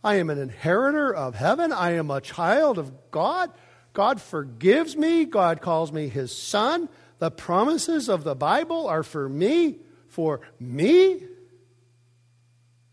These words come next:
Rich in spirit person says, "Well, I was kind of deserving of it all along."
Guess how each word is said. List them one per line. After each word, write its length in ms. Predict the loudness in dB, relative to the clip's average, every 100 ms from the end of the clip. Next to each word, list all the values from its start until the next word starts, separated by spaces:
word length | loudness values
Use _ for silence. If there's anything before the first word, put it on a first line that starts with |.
| _ _ _ _ _ _ _ _ _ _ _ _ _ _ -14
Rich 320 | -8 -8 -8
in 80 | -14
spirit 420 | -12 -12 -12 -12
person 320 | -14 -14 -14
says, 220 | -14 -12
"Well, 160 | -10 -12 _ _ _ _ _ _
I 120 | -16
was 220 | -14 -14
kind 180 | -12 -12
of 60 | -10
deserving 420 | -12 -10 -8 -8
of 100 | -8
it 80 | -8
all 200 | -8 -10
along." 460 | -12 -14 -14 -16